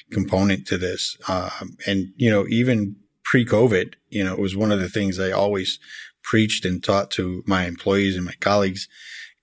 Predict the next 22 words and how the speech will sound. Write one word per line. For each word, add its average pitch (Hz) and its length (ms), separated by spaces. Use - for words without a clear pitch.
is 95 320
that, 92 280
hey, 110 380
you 104 160
know, 92 260
there's 101 160
gonna 123 160
be 117 80
times 107 320
where 98 100
we 92 100
just 92 220
have 95 180
to - 80
pivot. 87 440
You 95 140
know, 90 60
there's 90 140
gonna 98 160
be 95 120
decisions 95 480
that, 92 240